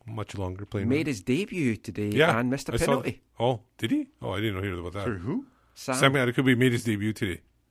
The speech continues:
Speaker 1: And
Speaker 3: Missed
Speaker 1: missed
Speaker 3: a
Speaker 1: the
Speaker 3: penalty?
Speaker 2: Yes.
Speaker 3: In a shootout?
Speaker 2: No, ninetieth minute penalty.
Speaker 1: They gave him, they let him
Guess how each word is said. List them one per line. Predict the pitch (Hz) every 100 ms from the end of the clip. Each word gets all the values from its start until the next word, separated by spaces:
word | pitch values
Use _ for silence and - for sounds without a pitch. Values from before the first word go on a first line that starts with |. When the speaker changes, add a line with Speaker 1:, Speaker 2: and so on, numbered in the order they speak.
| _ _ _ _ _
Speaker 1:
And | 117 131
Speaker 3:
Missed | 139
Speaker 1:
missed | 110
Speaker 3:
a | 139
Speaker 1:
the |
Speaker 3:
penalty? | 123 160 139 90 80
Speaker 2:
Yes. | 90 - - _
Speaker 3:
In | 113
a | 104
shootout? | - 123 170 277 - _ _
Speaker 2:
No, | 123 185 - -
ninetieth | 120 135 135 120
minute | 123 123
penalty. | - 98 - 85 _
Speaker 1:
They | 123
gave | 113 123 139
him, | 131 113
they | 107
let | 107 127
him | 110